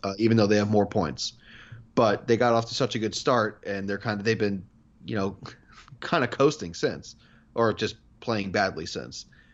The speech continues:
You know, that's, Huddersfield is probably the second team that I'd wanna see go down,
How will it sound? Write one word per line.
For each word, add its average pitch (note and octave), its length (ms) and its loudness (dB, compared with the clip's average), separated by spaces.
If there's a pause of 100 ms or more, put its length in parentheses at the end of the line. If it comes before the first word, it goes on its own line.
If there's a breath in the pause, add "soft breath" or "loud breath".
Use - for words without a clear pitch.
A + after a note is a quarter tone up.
(380 soft breath)
You A2+ 120 0
know, F#2+ 60 2
that's, A#2+ 380 -2
Huddersfield D3+ 460 4
is A#2 60 0
probably B2 220 2
the G#2 80 -8
second B2+ 400 -2
team C3 220 -2
that C3 100 2
I'd B2+ 100 0
wanna B2+ 220 0
see C3 200 0
go C3+ 220 4
down, C#3 420 2